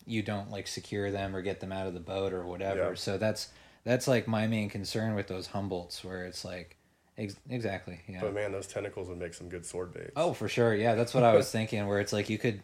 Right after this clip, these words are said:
Speaker 1: like, the tentacles would make good sword baits, and then you could, like, strip out the mantle for, like, for another, like, like, twenty, thirty baits probably.
Speaker 2: Yeah.
Speaker 1: So that would be good.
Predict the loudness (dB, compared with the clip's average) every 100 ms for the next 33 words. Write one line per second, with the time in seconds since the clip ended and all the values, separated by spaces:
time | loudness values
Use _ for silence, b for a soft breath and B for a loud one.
0 | -10 0 2 2 0 0 2 2 4 2
1 | 4 2 4 2 2 4 4 4 2 2
2 | 2 4 2 4 2 2 -6 -2 -2 -2
3 | 2 4 6 4 2 -4 0 0 0 -4
4 | -4 -4 -2 0 -2 -4 -8 -20 -4 -2
5 | 2 2 2 4 4 0 -4 -16 b b
6 | b b _ -10 -6 -4 -4 -4 -6 -6
7 | -4 -4 -4 -6 -8 -6 0 0 0 -6
8 | -8 -6 -8 -8 -4 -2 -2 -4 -8 -10